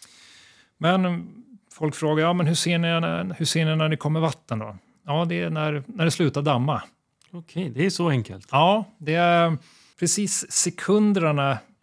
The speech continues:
Speaker 1: efter oftast att det har börjat sluta damma.
Speaker 2: Mm.
Speaker 1: Eh, då börjar man, ha-, har man träffat någonting riktigt bra, en bra åder, då, då börjar det komma vatten då. Så då, då liksom, det, det sker oftast en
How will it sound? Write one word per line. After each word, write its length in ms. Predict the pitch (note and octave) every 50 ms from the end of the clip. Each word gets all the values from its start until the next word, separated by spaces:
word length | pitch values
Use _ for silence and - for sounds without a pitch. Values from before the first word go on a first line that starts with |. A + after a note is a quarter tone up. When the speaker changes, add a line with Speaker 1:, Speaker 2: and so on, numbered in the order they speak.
| _ _ -
Speaker 1:
efter 720 | D3+ C3+ - - - - - C3+ A2+ A2+ A#2 A2+ - - _ _ _ _ _ _ _ _
oftast 480 | - A#2+ G#2 - - B2+ A#2+ - - C#3
att 120 | A#2+ -
det 80 | - A#2
har 380 | - B2+ A#2 G2 B2 D3 -
börjat 160 | C3 B2+ A#2
sluta 300 | - - C#3 A#2+ - -
damma. 520 | A#2+ A#2+ C#3+ C3+ C3 C#3+ E3 D#3+ B2 - - - - _ _ -
Speaker 2:
Mm. 240 | B2 G2+ G#2 A#2+ C3+ _ _ _ _ _ _ _ _ - - - _ _ _ _ _ _ _ -
Speaker 1:
Eh, 320 | A2+ G#2 A2 A2 A2 A2+ C3
då 140 | C3+ F3 F#3
börjar 280 | D#3 D#3 D3+ C#3+ C#3
man, 220 | C#3 C#3 C#3 C3+ C#3
ha-, 460 | C#3 - - - - F3+ F3 E3+ - -
har 100 | F#3 F3
man 160 | E3 D#3 C3+
träffat 400 | - C#3 B2+ - - D#3+ D3+ -
någonting 480 | C3+ B2+ B2 - - C3 B2+ B2+ B2
riktigt 240 | A#2+ B2 - - B2+ A#2+
bra, 160 | - D3 C3+
en 120 | B2 A#2+ A#2+
bra 220 | B2+ C3+ B2+ B2+
åder, 640 | - D#3 D#3+ D3+ C3+ A2+ A2 B2 B2+ B2+ B2+ - - _ _ _ _ _ _ _ -
då, 320 | G3+ D3 D#3 D#3 D3 - -
då 140 | F#3 D#3 D3+
börjar 260 | C3 C3 A#2+ A2+ A2+ A2+
det 60 | A2+
komma 280 | A2 - - A2+ A2 A2
vatten 420 | A2 C3 - - _ _ - A2
då. 140 | - - A#2+
Så 120 | - - C3
då, 220 | C3 C3+ C3 C3
då 120 | B2 C3
liksom, 520 | B2+ B2 A2+ - - B2+ A#2 A2+ A2+ G#2+ F#2 _ _ _ _ _
det, 220 | C4+ D#3 C#3+ C3+ C#3+
det 120 | C#3 C#3
sker 260 | B2 - C3+ B2+ A#2+
oftast 440 | A#2+ A2+ - - - A#2+ - - -
en 260 | B2 A#2 A2+ A2 A2